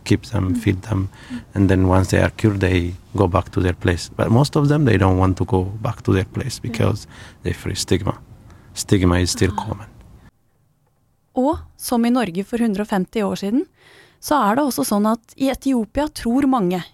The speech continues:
Speaker 2: i alle fall utenfor de store byene, at lepra er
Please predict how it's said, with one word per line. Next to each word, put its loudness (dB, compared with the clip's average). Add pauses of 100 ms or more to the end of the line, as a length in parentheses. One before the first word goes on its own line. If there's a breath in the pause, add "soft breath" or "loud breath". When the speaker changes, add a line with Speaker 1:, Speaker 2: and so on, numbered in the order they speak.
(100)
Speaker 2:
i 0
alle 0
fall -2
utenfor -6
de -2
store -4
byene, 0 (480 soft breath)
at -4
lepra 0
er -2